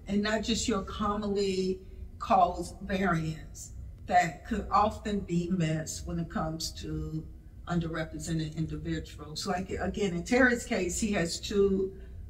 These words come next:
rare variants that would not have been called on newborn screening.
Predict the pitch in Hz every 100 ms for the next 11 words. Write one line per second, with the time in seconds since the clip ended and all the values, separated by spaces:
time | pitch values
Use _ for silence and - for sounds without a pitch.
0 | - - 196 208 190 190 190 196 - 190
1 | 185 196 202 233 247 - - - - -
2 | - - - - 196 190 190 208 208 202
3 | 170 - 170 165 - 151 156 - 160 165
4 | 160 151 151 - - 185 185 - 190 196